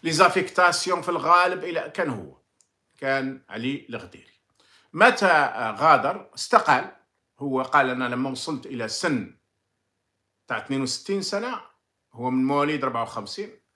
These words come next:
طبق القانون، لأن القانون يقول أن الألوية آخر سن هو اثنين وستين سنة. إذا ما كنتش قائد، قائد أركان ممكن تبقى أربعة وستين، لكن لما كنتش قائد أركان في اثنين وستين، هذا هو القانون.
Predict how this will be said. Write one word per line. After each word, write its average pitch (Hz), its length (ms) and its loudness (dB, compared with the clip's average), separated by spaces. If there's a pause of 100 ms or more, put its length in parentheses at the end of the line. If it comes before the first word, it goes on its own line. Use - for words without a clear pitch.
(280)
طبق 185 360 2
القانون، 147 520 0 (380)
لأن 139 200 -4
القانون 139 440 -2
يقول 143 340 -4
أن 131 160 -2
الألوية 131 540 -2
آخر 143 600 0 (240)
سن 160 540 -6
هو 127 180 -8
اثنين 127 200 -8
وستين 160 360 -12
سنة. 208 380 -8 (640)
إذا 110 80 -8
ما 120 100 -4
كنتش - 180 -14
قائد، 127 220 0
قائد 120 340 -4
أركان 196 380 -10
ممكن 123 220 -12
تبقى - 240 -12
أربعة 101 220 -10
وستين، 185 400 -14
لكن 110 260 -10
لما 104 140 -8
كنتش - 180 -18
قائد 113 200 -6
أركان 101 280 -8
في - 100 -18
اثنين 175 160 -10
وستين، 147 280 -6
هذا 151 140 -4
هو 180 40 -2
القانون. 170 460 -6